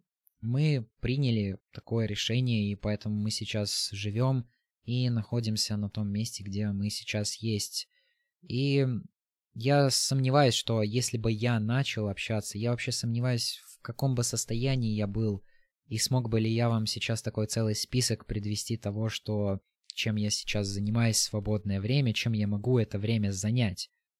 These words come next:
Потому что раньше у меня были с этим огромные проблемы, и мои родители знают, я постоянно жаловался о том, что, а, чтобы заняться, чтобы поделать в свободное время, как мне надоело, а, скучно, и подобные вещи. Сейчас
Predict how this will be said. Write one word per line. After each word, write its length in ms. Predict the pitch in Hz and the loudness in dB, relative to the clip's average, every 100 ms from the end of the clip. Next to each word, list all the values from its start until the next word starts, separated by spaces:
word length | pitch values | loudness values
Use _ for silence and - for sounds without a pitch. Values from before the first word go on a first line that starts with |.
| _ | _
Потому 240 | 107 110 | -6 -4
что 180 | - 107 | -2 0
раньше 320 | 120 143 - | 2 2 2
у 40 | 107 | 0
меня 260 | 110 113 | 2 0
были 340 | 104 107 104 101 | 0 0 0 0
с 160 | - | -2
этим 240 | 107 - 101 | -4 -2 -2
огромные 480 | 104 127 139 120 | 0 2 4 4
проблемы, 600 | 117 113 107 110 104 101 101 _ _ _ _ | 2 0 0 2 2 2 0 _ _ _ _
и 240 | - 113 107 | -4 0 2
мои 220 | 104 101 | 2 0
родители 420 | 101 120 117 113 | 0 -2 -2 0
знают, 380 | 110 113 110 101 | 0 2 0 0
я 200 | - 104 | -2 -2
постоянно 600 | 98 107 - 110 104 101 | -2 -6 -4 -2 0 0
жаловался 580 | 104 131 120 104 104 101 | 0 2 2 0 -2 -4
о 40 | |
том, 140 | 101 104 | -4 -6
что, 380 | - 110 123 120 | -2 2 4 4
а, 60 | |
чтобы 320 | - 113 110 | 2 0 0
заняться, 520 | 101 107 117 123 117 104 | 0 2 4 4 2 -4
чтобы 280 | - 95 | -6 -4
поделать 500 | - 95 101 127 120 | -6 -6 2 2 2
в 40 | - | -2
свободное 460 | 104 104 104 95 | -4 -2 0 0
время, 320 | 98 123 113 101 | 0 0 0 0
как 220 | 104 - | -4 -6
мне 140 | 95 | -8
надоело, 800 | 95 101 95 113 139 120 101 101 | -8 -6 -4 2 4 4 0 -2
а, 40 | 95 | -4
скучно, 480 | - 139 - 104 - - _ _ _ _ | -2 -2 0 -4 -6 -14 _ _ _ _
и 220 | - 117 113 | -4 -2 0
подобные 540 | - 101 110 107 104 | -2 0 0 2 2
вещи. 300 | 104 95 - | 0 -2 -4
Сейчас 560 | - 117 - 160 - | -6 -4 0 2 0